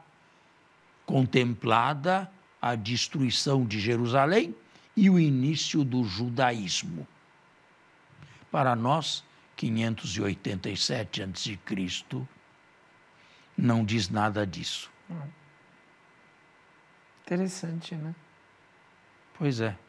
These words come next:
Speaker 1: Dá exatamente isso. Quer dizer, tudo foi realizado de acordo com um cômputo bíblico, que é o que eu acabei de explicar.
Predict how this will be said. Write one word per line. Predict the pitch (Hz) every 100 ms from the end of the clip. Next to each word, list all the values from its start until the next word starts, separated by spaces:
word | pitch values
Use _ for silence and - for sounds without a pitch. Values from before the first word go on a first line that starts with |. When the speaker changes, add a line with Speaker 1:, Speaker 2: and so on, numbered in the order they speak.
| _ _ _ _ _ _ _ _ _ _
Speaker 1:
Dá | 120 117 117
exatamente | 107 165 175 165 143 135 151 143 147
isso. | 107 95 - - - - - _ _ _ _
Quer | - 131 117
dizer, | 120 113 107 117 95 - - _ _ _ _
tudo | 180 220 220 185 202 202 220 - -
foi | - - 156 143 120 98
realizado | 110 117 113 101 104 135 180 202 - _ _ -
de | 135
acordo | 107 143 147 143
com | - 165
um | 170 - -
cômputo | 185 190 180 - - 185 - 196 202 - - -
bíblico, | 127 127 120 113 131 156 - 190 202 - _ _ - _ _ - _
que | - 123 123 139 160 160 - - -
é | 123
o | 127
que | -
eu | 127
acabei | 127 107 98 104
de | 101
explicar. | 104 - 127 - 98